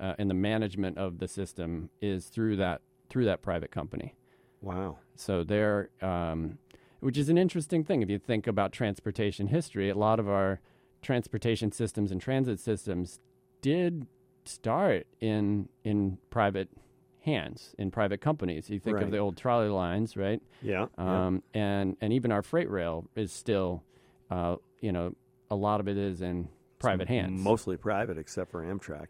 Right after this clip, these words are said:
Speaker 2: Yeah,
Speaker 1: Yeah.
Speaker 2: it's pretty much
Speaker 1: And
Speaker 2: all private.
Speaker 1: Amtrak runs on a lot of rails that they don't own, which puts them in a lot of situations that delay trains.
Speaker 2: Yeah, th-, there's, well, that's
Speaker 1: It's, it's a super complicated topic, but it's
Speaker 2: The
Speaker 1: kinda
Speaker 2: train
Speaker 1: neat
Speaker 2: thing is a very complicated
Speaker 1: to,
Speaker 2: thing, yeah.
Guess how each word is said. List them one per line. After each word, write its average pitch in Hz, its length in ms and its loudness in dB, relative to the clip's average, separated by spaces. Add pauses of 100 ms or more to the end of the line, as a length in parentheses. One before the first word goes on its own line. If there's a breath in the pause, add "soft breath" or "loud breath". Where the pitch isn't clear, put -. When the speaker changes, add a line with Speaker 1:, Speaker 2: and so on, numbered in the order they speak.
Speaker 2:
Yeah, 104 140 -6
Speaker 1:
Yeah. 110 200 0
Speaker 2:
it's - 360 -12
pretty 87 180 -6
much - 520 -10
Speaker 1:
And 113 180 4
Speaker 2:
all 123 60 4 (120)
private. 107 260 4
Speaker 1:
Amtrak - 20 -6
runs 107 240 4
on 110 100 2
a 101 40 2
lot 107 220 4
of 92 100 -2
rails 107 320 2
that 98 140 -4
they 107 100 2
don't 101 200 2
own, 117 260 2 (100)
which - 300 -10 (160)
puts 104 180 -6
them 98 120 -4
in 98 60 -2
a 92 60 0
lot 95 160 0
of 95 80 -6
situations 101 680 -4
that 92 140 -4 (200)
delay 92 220 -2
trains. 101 480 -4 (800 soft breath)
Speaker 2:
Yeah, 107 1000 4
th-, 104 160 0
there's, 107 380 -2
well, 85 380 -2
that's - 360 -2
Speaker 1:
It's, 123 160 -2
it's 139 320 0
a 131 80 0
super 202 380 -2
complicated 123 720 0
topic, 104 380 -2
but 113 140 2
it's 117 160 2
Speaker 2:
The - 60 0
Speaker 1:
kinda 185 180 8
Speaker 2:
train 160 260 12
Speaker 1:
neat 101 60 4
Speaker 2:
thing 123 140 6
is 113 140 4
a 113 40 6
very 113 300 6
complicated 95 640 0
Speaker 1:
to, 120 260 6
Speaker 2:
thing, 98 160 -10
yeah. 95 280 -2